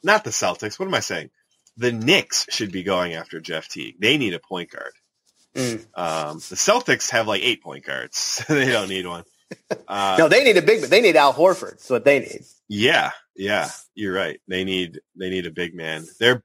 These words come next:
Speaker 1: point guards and, and, uh, you know, kind of like combo forwards basically on that team. I mean, Jared Sullinger, Kelly Olynyk, uh, Amir Johnson. When those three guys are your bigs,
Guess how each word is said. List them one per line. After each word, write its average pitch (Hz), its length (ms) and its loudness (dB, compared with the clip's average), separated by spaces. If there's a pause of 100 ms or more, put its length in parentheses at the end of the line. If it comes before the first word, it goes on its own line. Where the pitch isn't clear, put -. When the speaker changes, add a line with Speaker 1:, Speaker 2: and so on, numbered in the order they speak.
Speaker 1:
point 160 240 2
guards 151 400 4
and, 90 420 -4 (640)
and, 90 320 -4
uh, 80 440 -2 (500)
you 101 160 -4
know, 82 280 -4 (420)
kind 101 160 -2
of 92 60 2
like 92 160 2
combo 101 440 0
forwards 90 560 -2
basically 87 420 0
on 82 120 -2
that 82 180 -6
team. 80 360 -8
I - 40 -20
mean, 95 160 -4
Jared 113 320 6
Sullinger, 107 720 2 (420)
Kelly 117 260 2
Olynyk, 98 460 2 (920)
uh, 104 180 2
Amir 110 320 4
Johnson. 101 760 0
When 101 140 -4
those 147 200 4
three 135 220 0
guys 117 300 4
are 104 60 -2
your 92 160 -2
bigs, 92 760 0